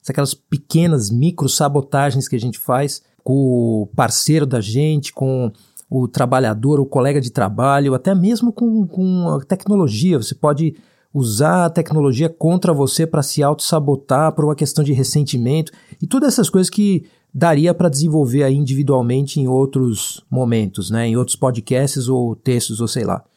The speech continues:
Mas o fato é que o coração autoritário tá lá, todo mundo tem um pouquinho e de certa forma ele precisa vir à tona, não vir à tona na sociedade, não vir à tona por meio de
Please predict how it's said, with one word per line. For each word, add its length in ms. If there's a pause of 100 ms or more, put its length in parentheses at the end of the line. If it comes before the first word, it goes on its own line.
(880)
Mas 140
o 60
fato 220
é 40
que 100
o 40
coração 440
autoritário 460
tá 160
lá, 220
todo 280
mundo 220
tem 220
um 60
pouquinho 540 (280)
e 100
de 80
certa 320
forma 460
ele 260
precisa 880
vir 480
à 100
tona, 720 (400)
não 220
vir 160
à 80
tona 260
na 120
sociedade, 760
não 180
vir 200
à 60
tona 400 (200)
por 160
meio 320
de 680